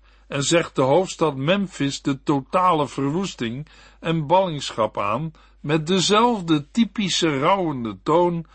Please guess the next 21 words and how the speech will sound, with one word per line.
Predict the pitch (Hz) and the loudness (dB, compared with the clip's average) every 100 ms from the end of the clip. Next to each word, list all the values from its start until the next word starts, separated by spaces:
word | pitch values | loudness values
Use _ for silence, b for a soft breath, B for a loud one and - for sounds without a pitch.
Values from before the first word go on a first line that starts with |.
| b b b b | b b b b
als | 175 160 | 0 0
hij | 143 139 151 | 0 2 0
voor | 135 143 143 | 2 0 0
de | 139 | -2
verwoeste | 135 120 120 - 139 135 | -2 -4 -4 -6 -8 -2
dochter | 156 - 185 175 | -4 -2 -4 -2
Juda | 170 214 175 131 | -2 0 2 0
gebruikte. | 117 120 101 104 90 80 - - _ _ _ _ _ _ | -2 -10 -8 -6 -6 -10 -20 -20 _ _ _ _ _ _
Het | - 113 | -12 -6
is | 135 127 | -4 -4
een | 127 120 | -4 -6
tragedie | 127 120 113 160 170 143 98 101 - b b b | 0 0 0 2 4 4 0 -10 -14 b b b
die | - 127 | -4 -4
Jeremia | 123 135 131 131 170 143 123 | 0 0 2 -2 0 2 2
maar | 120 117 | 2 -2
al | 143 170 160 | 2 0 0
te | 143 | -6
goed | - 131 123 | -4 -4 -4
kent. | - 147 110 - _ _ _ _ _ _ _ | -8 -8 -10 -20 _ _ _ _ _ _ _
Vers | 131 123 120 | -4 -2 -2
negentien. | 139 165 143 - 110 95 | -2 -2 -2 -8 -10 -12